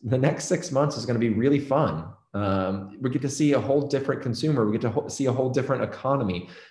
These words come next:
We get to see so many different things. There's such a great chance for us to all enjoy it, learn from it, innovate from it,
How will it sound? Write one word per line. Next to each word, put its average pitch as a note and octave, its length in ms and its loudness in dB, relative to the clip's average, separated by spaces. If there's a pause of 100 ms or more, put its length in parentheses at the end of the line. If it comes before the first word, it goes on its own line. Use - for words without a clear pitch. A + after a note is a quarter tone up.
(100)
We B2+ 80 -4
get C3 140 0
to C#3+ 100 0
see - 480 -2 (400)
so E3+ 360 2
many C#3 340 0
different G#2+ 540 0
things. C3+ 580 -4 (320)
There's B2 180 -4
such F3 240 0
a D3 60 2
great A#2+ 440 0
chance B2+ 480 -4
for A2+ 160 0
us G2+ 140 -2
to - 80 -10
all G2+ 580 2 (360)
enjoy A2 480 4
it, E3 320 0 (260)
learn B2+ 500 2
from D#3 220 4
it, D#3 180 0 (200)
innovate D3+ 500 2
from D3 240 2
it, D#3 180 -2